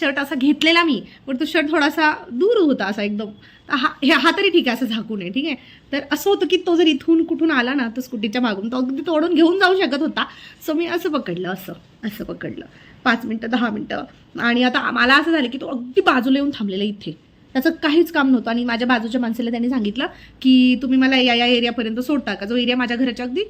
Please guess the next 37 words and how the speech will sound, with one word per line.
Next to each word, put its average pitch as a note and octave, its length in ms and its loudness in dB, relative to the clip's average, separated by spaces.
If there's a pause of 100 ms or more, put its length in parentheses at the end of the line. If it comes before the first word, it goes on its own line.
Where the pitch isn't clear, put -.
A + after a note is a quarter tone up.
(120)
थोड्याशा B3+ 300 0
समोर A3+ 280 -2
आहे. F3 200 -2
त्याला - 460 -4
काही F4 140 0
काम F4 220 0
नव्हतं, C4 220 2
बसलेला B3+ 320 0
माणूस A#3 200 -2
होता. G#3 140 -8
म्हटलं, C4+ 180 -6
"ठीक C#4 240 2
आहे, - 100 -6 (140)
असू C4 220 0
शकतो D4 280 -4
चोर, C#4+ 280 -2
नसू C4+ 240 -2
शकतो." C4 300 -4
डाऊट B3+ 360 2
होता, A#3+ 280 2 (640)
एटी E4+ 200 2
पर्सेंट F#4+ 320 0
डाऊट C4 200 4
होता A3 220 -2
की A3 140 -6
तो B3 180 -4
चोरू B3 280 0
शकतो. A3 260 -6
जर F#3+ 100 -6
चोरला, C#4 400 0 (300)
सपोज C4 220 0
गेट C4+ 260 4
निघाला B3+ 300 4
आणि A#3+ 120 2
सगळ्या B3 260 0
गाड्या G#3+ 240 0
निघाल्या G3+ 360 -2